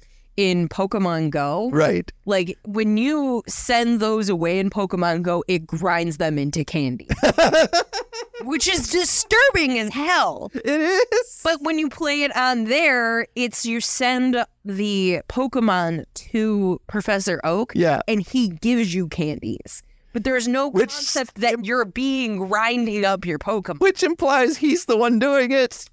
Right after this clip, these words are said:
Speaker 1: I mean, then he's a murderer. He's a Pokemon
Speaker 2: He's
Speaker 1: murderer.
Speaker 2: he's running a Pokemon slaughterhouse.
Speaker 1: Yes. <laughs>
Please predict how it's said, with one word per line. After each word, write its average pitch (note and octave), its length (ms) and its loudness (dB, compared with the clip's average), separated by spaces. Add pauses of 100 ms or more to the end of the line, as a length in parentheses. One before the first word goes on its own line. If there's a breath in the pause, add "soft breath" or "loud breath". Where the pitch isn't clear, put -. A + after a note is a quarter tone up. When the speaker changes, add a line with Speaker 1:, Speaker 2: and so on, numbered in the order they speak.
(140)
Speaker 1:
I G#3+ 100 2
mean, G#3+ 280 2
then G#3 140 0
he's G#3+ 240 0
a G#3+ 80 0
murderer. E3+ 640 -2 (140)
He's G#3+ 180 -2
a G#3+ 60 -2
Pokemon A#3 560 0
Speaker 2:
He's G3 80 2
Speaker 1:
murderer. F3 560 -4
Speaker 2:
he's G3+ 180 2
running F#3 300 4
a E3+ 60 2
Pokemon - 580 0
slaughterhouse. - 800 -2
Speaker 1:
Yes. G#3+ 680 -2 (160)
<laughs> - 140 -4